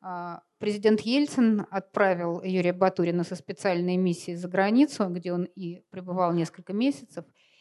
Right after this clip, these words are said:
И все знали, что Юрий Батурин был противником силового решения чеченского конфликта. Ну, если не так, Юрий Михайлович меня щас поправит.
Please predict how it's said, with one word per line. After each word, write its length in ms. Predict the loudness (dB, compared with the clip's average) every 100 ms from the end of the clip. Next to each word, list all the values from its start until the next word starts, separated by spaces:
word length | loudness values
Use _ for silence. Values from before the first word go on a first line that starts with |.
| _ _
И 240 | -4 -2 -2
все 240 | 0 0
знали, 400 | 4 4 4 2
что 600 | -2 -8 0 4 4 4
Юрий 260 | 0 -2 0
Батурин 640 | 0 0 2 2 2 0
был 260 | 0 -2 0
противником 760 | 4 4 4 0 0 0 -2
силового 440 | -4 -2 -2 -2 -4
решения 580 | -6 -6 -6 -4 -6 -10 _ _
чеченского 560 | -14 -8 -4 -4 -4 -8
конфликта. 640 | -4 -4 -2 -4 -2 -6 -8 _ _ _ _ _
Ну, 340 | -6 -4 -4 -6
если 320 | -14 -12 -4
не 180 | -2 0
так, 280 | 0 -2 -4
Юрий 180 | -14
Михайлович 360 | -8 0 0 0
меня 240 | 0 2
щас 340 | 2 -2 -8 -12 _ _ _
поправит. 600 | -6 0 0 0 -6 -14